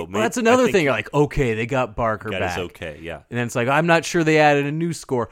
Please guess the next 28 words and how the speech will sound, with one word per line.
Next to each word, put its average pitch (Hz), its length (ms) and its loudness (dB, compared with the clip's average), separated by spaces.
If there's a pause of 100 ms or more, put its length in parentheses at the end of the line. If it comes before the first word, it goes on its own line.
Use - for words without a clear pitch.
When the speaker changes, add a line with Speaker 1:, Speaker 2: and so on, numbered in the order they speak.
(100)
Speaker 1:
but 110 120 -12
they 151 80 -4
were 135 80 -4
smart 156 340 0
enough 147 160 -4
to 139 80 -6
bring 143 240 -4
back 139 240 -2
the 120 120 -6
whole 143 360 2
original 131 460 -2
first 131 380 -6
score." - 460 -10
Speaker 2:
Yeah. 78 260 -20 (100)
Speaker 1:
You 131 100 -2
know, 117 260 0
so, 131 440 0
okay, 147 280 -2
they 110 120 0
were 120 60 -4
trying 143 240 -4
to 131 60 -4
go 120 140 -4
for - 80 -18
the 107 80 -10
feel. 107 300 -8
And 104 180 -10
then, 117 280 -6